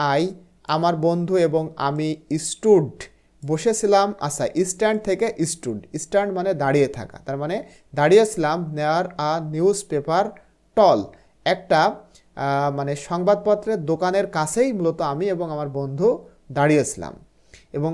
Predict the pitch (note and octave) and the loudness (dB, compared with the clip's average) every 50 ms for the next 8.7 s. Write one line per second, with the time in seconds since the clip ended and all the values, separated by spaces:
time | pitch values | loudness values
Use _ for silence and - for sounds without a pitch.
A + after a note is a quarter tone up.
0 | D3+ C#3 D3+ D#3 F#3 G#3+ A3 A3 A#3 - A#3 A3+ A3 A3+ A#3 A3+ - A#3+ A#3+ A#3+ | -2 0 2 2 2 2 0 0 -2 0 0 0 2 0 -2 -2 -2 -4 -4 -4
1 | A#3+ B3 - - _ - E3+ D#3 D#3+ E3 E3 E3+ F3+ F#3 G3+ - - _ - C#3+ | -4 -6 -10 -12 _ -2 -2 -2 -2 -2 -4 -4 -4 -6 -8 -12 -18 _ -4 -2
2 | C3 - G3+ A3+ A3 G#3+ G#3 A3 A3 G#3+ G#3+ G#3 G#3+ G#3+ A3 G#3+ G#3+ G#3+ - D#3 | 0 2 2 2 4 2 2 2 0 -2 -2 -2 -2 -2 -2 -2 -6 -8 -8 -6
3 | D3 C#3+ C#3+ C#3 - - - - F#3 F#3+ F#3+ - - C#3 C3+ D3+ D#3+ D#3+ - - | -6 -4 -6 -6 -6 0 2 2 2 2 0 -4 -4 -4 -4 -4 -6 -8 -8 -8
4 | C3 C3 C#3+ C#3+ C#3+ C#3 - E3 E3+ E3 - A#3 A3 G#3+ - E3 D3 D3+ F3 G#3 | -6 -4 -4 -6 -6 -4 -2 -2 -2 0 0 -2 -2 -2 -2 -2 0 0 0 -2
5 | G#3+ - - _ _ _ _ _ _ - C3+ B2+ D3 D#3+ F#3 G#3+ A3 - - - | -4 -10 -14 _ _ _ _ _ _ -8 -2 2 4 4 4 2 0 -4 -10 -4
6 | D#3+ D#3 D3+ D#3+ F#3 G#3+ G3+ F3 - - - - - B2+ C#3 C3+ B2+ A#2 G#2 F#2+ | 0 2 4 6 6 4 2 0 -4 -12 -14 -6 -2 0 2 2 2 0 -2 -6
7 | F#2 - - - E3+ G#3 A#3+ B3 A3+ B3 A#3+ - A3 F#3+ F#3 G3 F3+ F#3+ F#3+ F#3+ | -10 -14 -12 -8 -6 -4 -4 -4 -4 -6 -6 -2 0 0 2 2 2 2 2 0
8 | G3 F3+ F3+ G3 F3+ C#3 - G#2 D#3 E3+ E3 F3+ G#3 | 0 -2 -2 -4 -4 -4 -2 2 4 6 6 6 6